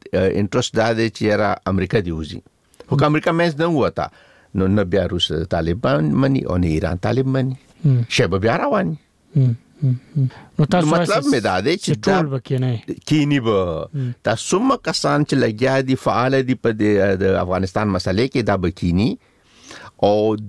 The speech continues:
Speaker 1: دوی به خبرې اترې کوي او ګیو اینډ ټیک به کوي. څه به ما له پرېږدي او څه به زه به له پرېږدمه.
Speaker 2: هم.
Speaker 1: نو بیا به دا خبره راغونډه کی. اوس مثلا، آه، دغه ښه د یو کوشش دی د اشرف غني صاحب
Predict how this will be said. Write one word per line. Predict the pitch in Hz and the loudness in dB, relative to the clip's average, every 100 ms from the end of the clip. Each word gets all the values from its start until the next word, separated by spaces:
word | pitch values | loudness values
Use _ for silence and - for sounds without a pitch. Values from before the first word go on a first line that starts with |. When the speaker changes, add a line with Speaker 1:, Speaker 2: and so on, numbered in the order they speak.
| 101 - - | -16 -20 -18
Speaker 1:
دوی | 107 104 175 | -4 0 0
به | 165 135 | 0 -2
خبرې | - 127 117 131 110 | -2 -2 0 2 0
اترې | - 135 156 - | 0 -2 -2 0
کوي | 147 135 - - - | 0 0 -4 -20 -8
او | - 104 | -4 -2
ګیو | 87 139 | 0 2
اینډ | 117 95 | 0 0
ټیک | 113 | -4
به | 92 90 | -2 -4
کوي. | - 87 69 | -2 -2 -4
څه | - | -4
به | 135 | -2
ما | 127 139 | 0 0
له | 147 135 | -2 -2
پرېږدي | 139 131 123 | 0 0 2
او | 104 | 2
څه | 95 | 0
به | 113 95 | 0 0
زه | 90 | 0
به | 104 80 | 0 -2
له | 80 80 - | -4 -6 -4
پرېږدمه. | 85 90 78 - _ _ _ _ | -2 -2 -4 -8 _ _ _ _
Speaker 2:
هم. | 147 120 | 0 2
Speaker 1:
نو | 117 | 0
بیا | 107 170 156 | 0 0 2
به | 98 | 0
دا | 80 | 0
خبره | 90 92 87 | -2 -2 0
راغونډه | 85 78 85 82 82 | 0 0 -2 -2 -4
کی. | 87 - - | -8 -10 -4
اوس | 202 | 0
مثلا، | 175 175 185 | 0 2 0
آه، | 165 127 117 117 117 | 0 2 4 4 2
دغه | 113 123 135 | 0 2 0
ښه | - 101 370 233 208 | 0 0 0 -2 -2
د | 98 | 0
یو | 95 90 | 2 0
کوشش | - 95 - 85 - | 0 -4 -2 -4 -2
دی | 87 | 0
د | |
اشرف | 82 85 85 85 | 0 -2 -4 -2
غني | 78 | -4
صاحب | 80 80 | -4 -6